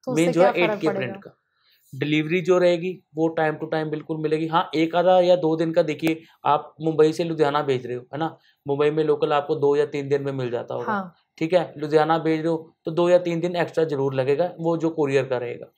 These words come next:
Speaker 1: हाँ।
Speaker 2: ठीक है।
Speaker 1: हाँ।
Speaker 2: उसके अलावा आपको प्राइस के लिए या क्वालिटी के लिए, है ना,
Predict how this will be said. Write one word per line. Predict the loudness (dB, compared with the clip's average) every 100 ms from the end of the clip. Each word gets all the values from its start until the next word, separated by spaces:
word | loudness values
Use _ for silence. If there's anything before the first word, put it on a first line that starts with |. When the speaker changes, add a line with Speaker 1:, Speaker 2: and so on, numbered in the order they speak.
| _
Speaker 1:
हाँ। | -10 -8 -8 -14 _
Speaker 2:
ठीक | -8 0
है। | 0 0
Speaker 1:
हाँ। | -10 -12 -8
Speaker 2:
उसके | -4 2 4
अलावा | 4 4 4
आपको | 4 0 -2 -2 -12 0
प्राइस | 4 4 2
के | 0
लिए | 0 -2 -4 -12 _ _ -4
या | 0
क्वालिटी | 2 2 2 -2
के | 0
लिए, | 0 -2 -4 -8 _ _ _ _
है | -4
ना, | -4